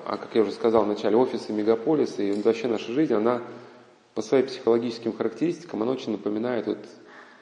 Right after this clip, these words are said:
эпоху, да, тотального давления. <clears throat> Во-вторых, э, э, так как эти люди жили недавно, автобиографы сохранили о них очень важные подробности,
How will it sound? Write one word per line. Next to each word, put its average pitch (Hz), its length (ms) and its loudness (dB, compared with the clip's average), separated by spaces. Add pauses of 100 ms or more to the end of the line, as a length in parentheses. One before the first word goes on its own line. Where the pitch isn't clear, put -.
(280)
эпоху, 117 400 2
да, 113 160 4
тотального 107 640 2
давления. 101 520 0 (240)
<clears throat> 113 240 0 (1120)
Во-вторых, 190 520 6
э, - 720 2
э, 95 300 -2 (1600)
так 143 160 6
как 127 120 2
эти 135 160 0
люди 131 280 2
жили 120 200 0
недавно, 120 640 0 (600)
автобиографы 120 720 4
сохранили 127 480 0
о 113 60 4
них 131 200 0
очень 123 220 -2
важные 120 320 4
подробности, 117 680 2